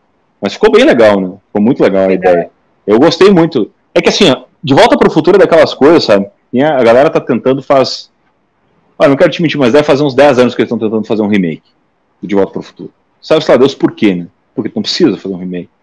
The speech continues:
Speaker 2: Não funciona,
Speaker 1: Olhar eles
Speaker 2: né?
Speaker 1: agora... Não funciona, não precisa, sabe? Se tu olhar agora, botar eles agora pra ir no cinema, vai encher o cinema, sabe? Ah,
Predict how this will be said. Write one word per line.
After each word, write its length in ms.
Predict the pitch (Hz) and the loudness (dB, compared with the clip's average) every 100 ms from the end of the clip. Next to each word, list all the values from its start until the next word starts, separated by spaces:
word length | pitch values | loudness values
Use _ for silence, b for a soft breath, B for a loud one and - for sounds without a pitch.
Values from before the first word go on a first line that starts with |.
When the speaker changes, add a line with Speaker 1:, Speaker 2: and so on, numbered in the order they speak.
| - | -12
Speaker 2:
Não 140 | 392 | -10
funciona, 500 | - 494 494 403 294 | -2 -2 0 0 2
Speaker 1:
Olhar 240 | - 120 | 4 4
eles 180 | 139 143 | 4 4
Speaker 2:
né? 80 | 131 | 2
Speaker 1:
agora... 260 | 120 117 117 _ | 2 0 -6 _
Não 140 | 127 131 | -6 -6
funciona, 360 | 165 - 160 | -6 -2 0
não 60 | 110 | 0
precisa, 400 | - 339 113 92 | 2 2 2 -2
sabe? 280 | - 90 - | -4 -6 -4
Se 60 | |
tu 60 | 127 | 0
olhar 180 | 120 151 | 2 4
agora, 640 | 156 120 117 131 165 190 | 4 6 6 6 4 2
botar 400 | 135 110 117 123 | 0 -4 0 0
eles 160 | 135 123 | 0 -2
agora 280 | 101 113 | 2 2
pra 120 | 120 113 120 | 0 -4 -4
ir 60 | |
no 80 | 123 | -4
cinema, 580 | 123 165 117 117 139 160 - _ _ _ _ _ _ _ _ _ _ _ | -4 -6 -2 0 -2 -4 -12 _ _ _ _ _ _ _ _ _ _ _
vai 200 | 135 123 | 0 0
encher 260 | 143 - 151 | 2 0 -2
o 80 | 160 | -2
cinema, 400 | - 107 104 95 | -2 -2 -2 -4
sabe? 180 | 87 - | -10 -4
Ah, 340 | 127 117 - | 0 0 -2